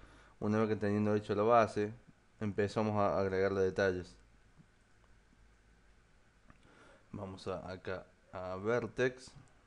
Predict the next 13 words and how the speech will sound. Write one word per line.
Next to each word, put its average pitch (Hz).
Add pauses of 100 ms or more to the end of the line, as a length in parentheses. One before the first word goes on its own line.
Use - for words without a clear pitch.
(500)
<clears throat> 58 (1700)
Y 101
aquí 101
empezamos 98 (440)
a 98
ver, 101 (2500)
a 98
hacer 98
coincidir 104
con 104
la 95
vista 104
left, 95